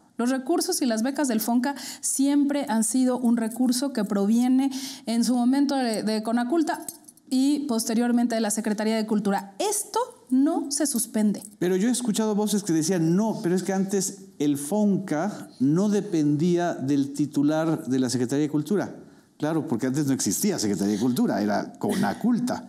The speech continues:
Speaker 1: Así
Speaker 2: era un
Speaker 1: es.
Speaker 2: consejo. Eh, y por otro lado, hay otra crítica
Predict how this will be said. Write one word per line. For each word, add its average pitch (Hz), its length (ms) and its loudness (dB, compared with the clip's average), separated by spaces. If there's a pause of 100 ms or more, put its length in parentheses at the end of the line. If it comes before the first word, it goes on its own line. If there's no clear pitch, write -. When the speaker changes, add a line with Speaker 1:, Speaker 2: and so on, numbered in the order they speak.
Speaker 1:
Así 226 280 -2
Speaker 2:
era 120 120 2
un 147 60 2
Speaker 1:
es. 143 40 -2
Speaker 2:
consejo. 147 540 0 (840)
Eh, 127 680 0 (360)
y 190 520 0 (140)
por 143 200 0
otro 175 240 0
lado, 165 580 0
hay 107 200 2
otra 127 260 -2
crítica 160 640 -2